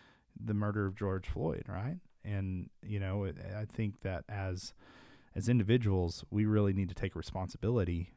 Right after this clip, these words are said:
for first our own hearts, and then for those who are in the closest circles around us and say, you know,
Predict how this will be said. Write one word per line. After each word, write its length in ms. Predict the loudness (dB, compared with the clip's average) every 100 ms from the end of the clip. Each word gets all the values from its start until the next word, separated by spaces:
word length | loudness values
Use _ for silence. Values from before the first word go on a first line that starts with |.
| _ _ _ _ _ -6
for 100 | -4
first 320 | 2 2 2
our 160 | -2 0
own 120 | 0
hearts, 440 | 0 -4 -8 -12 -8
and 140 | -2
then 160 | 0 0
for 180 | -2 -2
those 320 | 0 0 0
who 80 | -2
are 120 | -2
in 120 | -2
the 60 | -4
closest 340 | -4 -6 -6
circles 340 | -10 -8 -8 -8
around 240 | -6 -4 -4
us 180 | -6
and 100 | -10
say, 200 | -10 -8
you 100 | -6
know, 220 | -6 -6